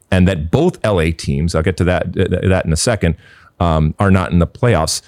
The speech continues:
It's not a good look for Los Angeles. It's not a good look for either of the Los Angeles teams. And by the way, it's not a good look for M L S.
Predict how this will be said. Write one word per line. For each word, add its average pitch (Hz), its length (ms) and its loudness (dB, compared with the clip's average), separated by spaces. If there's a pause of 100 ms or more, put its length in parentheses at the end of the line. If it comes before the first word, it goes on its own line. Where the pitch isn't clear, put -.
(120)
It's - 120 -2
not 110 100 2
a 101 40 2
good 110 180 2
look 113 180 0
for 95 420 0 (220)
Los 78 180 0
Angeles. 113 440 2
It's 95 80 -2
not 87 120 2
a 95 40 2
good 98 160 2
look 95 160 0
for - 100 -4
either 95 160 4
of 82 60 0
the 87 60 2
Los 90 260 0
Angeles 87 340 2
teams. 131 300 2
And 131 120 -4
by 160 120 0
the 190 40 2
way, 151 60 4
it's 113 140 -2
not 135 100 2
a 127 40 4
good 120 120 2
look 110 160 2
for 90 160 0
M 80 100 2
L 71 140 -2
S. - 280 -12